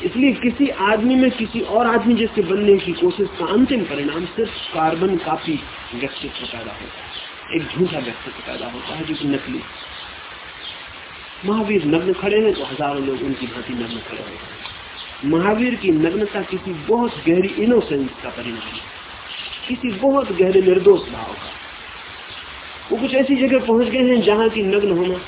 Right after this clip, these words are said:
और नहीं होना बराबर हो गया। लेकिन उनके पीछे जो आदमी नंगा खड़ा होता है उसका नंगा होना बहुत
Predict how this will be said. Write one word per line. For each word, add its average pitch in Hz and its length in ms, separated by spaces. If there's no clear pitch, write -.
और 151 60
नहीं 175 260
होना 151 220
बराबर 131 340
हो 113 160
गया। - 300
लेकिन 175 220
उनके 247 260
पीछे 233 340
जो 180 120
आदमी 165 380
नंगा 151 160
खड़ा 143 220
होता 143 220
है 143 60
उसका 151 360
नंगा 139 280
होना 139 240
बहुत 131 300